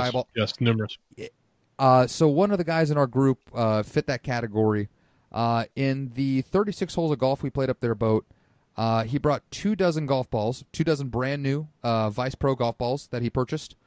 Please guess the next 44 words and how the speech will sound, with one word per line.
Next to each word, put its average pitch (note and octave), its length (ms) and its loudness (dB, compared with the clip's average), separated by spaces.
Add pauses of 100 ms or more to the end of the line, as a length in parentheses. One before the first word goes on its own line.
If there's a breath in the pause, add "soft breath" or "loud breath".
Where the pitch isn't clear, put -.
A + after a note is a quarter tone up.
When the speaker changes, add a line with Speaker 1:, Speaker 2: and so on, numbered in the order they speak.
(340)
Speaker 2:
uh, A#2 300 2
on B2 100 2
the B2 80 4
way A#2+ 160 4
there. A#2 240 0 (460)
Um, A#2+ 500 0 (880)
he - 200 0
left F#3 180 2
with C#3+ 120 0
one C3 200 0
ball. B2 280 0 (1900)
Speaker 1:
Uh, B2+ 380 8
yeah, C3 260 6
there's, C#3+ 580 6
and, C3 340 2
um, B2+ 480 6
Speaker 2:
Twenty-three G#3 460 2
lost F3+ 260 2
golf D#3 200 2
balls, D3 400 2
not E3 220 4
including E3 320 8
Speaker 1:
I - 20 6
mean, C3 40 6
Speaker 2:
the C#3 60 10
ones - 20 12
Speaker 1:
were E3 60 12
Speaker 2:
that F#3 60 12
he G3 80 12
Speaker 1:
you, G#3 120 12
Speaker 2:
found E3+ 220 10
that C3 80 6
he A#2 60 4
lost. - 340 -6 (180)
Speaker 1:
dude, C3+ 240 -2
were, B2+ 240 -2
were B2 140 0
you D#3 160 6
helping E3 240 4
the C#3+ 60 4
guy B2+ 100 8
look? A#2+ 400 4 (280)
Speaker 2:
We C3 80 8
were. C#3+ 220 8